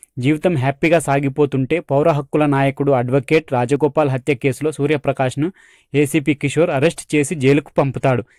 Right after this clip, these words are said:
ఐదేళ్ల తర్వాత సూర్యప్రకాష్ను విడిపించేందుకు లాయర్ ఆద్య కేసును టేకప్ చేస్తుంది.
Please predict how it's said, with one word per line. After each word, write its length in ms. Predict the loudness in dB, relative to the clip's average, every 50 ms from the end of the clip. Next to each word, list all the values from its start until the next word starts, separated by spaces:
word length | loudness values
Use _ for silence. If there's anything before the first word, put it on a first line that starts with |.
| _ _ _ -2
ఐదేళ్ల 360 | 0 2 2 4 4 4 4 4
తర్వాత 420 | 2 2 2 2 2 2 0 -2
సూర్యప్రకాష్ను 840 | -2 -2 0 0 0 0 0 0 0 0 0 0 0 0 0 0
విడిపించేందుకు 680 | 0 0 0 0 -2 -2 0 0 0 0 -2 -2 0 0
లాయర్ 360 | 0 2 2 2 2 2 0
ఆద్య 400 | 0 0 -2 0 0 0 0 -2 -2 _ _ _ _ _ -2
కేసును 320 | 2 2 2 2 2 0 0
టేకప్ 420 | 0 0 0 0 -2 -2 -2 -2
చేస్తుంది. 460 | -2 -2 -2 -2 -2 -2 -2 -2 -4